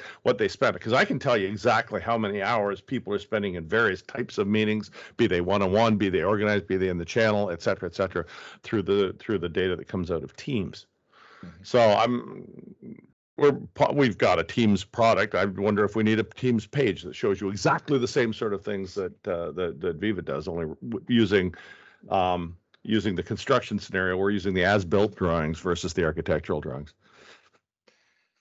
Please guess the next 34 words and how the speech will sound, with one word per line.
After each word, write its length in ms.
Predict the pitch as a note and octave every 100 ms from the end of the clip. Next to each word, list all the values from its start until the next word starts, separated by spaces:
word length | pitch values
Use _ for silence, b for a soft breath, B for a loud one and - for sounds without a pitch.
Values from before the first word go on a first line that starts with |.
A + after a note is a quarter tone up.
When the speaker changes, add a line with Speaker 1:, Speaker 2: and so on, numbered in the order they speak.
| _
Speaker 2:
Well, 100 | D#3
that, 360 | F3+ - C3+ A2+
that's 360 | F3 A3 - - -
interesting 500 | C#3 C#3 C3 A#2+ A2+
too. 160 | C3
I 20 | A2
mean, 180 | B2 -
o-, 280 | A#2+ A#2 A2+
obviously, 420 | B2+ A#2 F#2+ D#2+ G#2+
uh, 100 | A2+ - _
both 280 | G2+ C#3+ C#3
of 80 | C3
us, 320 | B2+ - -
you 100 | A2+
know, 160 | A2 A2 - G2+
for, 240 | A#2 -
are 120 | A2
within 300 | G#2 A2+ G#2+
the 60 | G2+
partner 340 | - A2+ G#2
community, 580 | - G#2+ G2+ F#2+ F#2 F2
and 160 | E2+ G2
one 180 | A2+
thing 160 | A2+ G#2
we 140 | G#2
always, 260 | G2 F#2 -
we 120 | G2+
joke 280 | F#2 G#2+ A2
about 220 | E2+ E2+
is, 160 | E2+ -
is, 160 | F#2 F#2
like, 180 | F2+
they're 160 | G2 G2
not, 340 | A#2+ C3 -